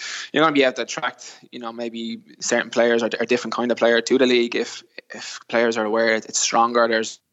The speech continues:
financially, there, you know, there's more money within the league, you know, facilities are gonna be better, so it's, it's, you know, the whole, the league as a whole,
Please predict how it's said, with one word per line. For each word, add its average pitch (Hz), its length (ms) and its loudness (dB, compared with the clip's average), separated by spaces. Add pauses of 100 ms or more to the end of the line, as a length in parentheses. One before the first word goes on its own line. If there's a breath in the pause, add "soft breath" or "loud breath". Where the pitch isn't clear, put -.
(640 loud breath)
financially, 123 600 2
there, 120 180 2 (240)
you 123 120 -6
know, 113 280 0 (160)
there's 110 180 0
more 113 220 2
money 117 240 0
within 117 240 2
the 120 80 6
league, 123 600 6
you 107 100 -6
know, 104 100 -6
facilities 120 600 2
are 117 60 4
gonna 117 180 0
be 113 140 -2
better, 117 260 4
so 113 280 0 (520 loud breath)
it's, - 160 -6
it's, - 540 -4
you - 140 -18
know, 117 100 -2
the 113 80 2
whole, 131 260 2
the - 120 -4
league 139 280 2 (220)
as 123 100 0
a 113 80 2
whole, 120 540 0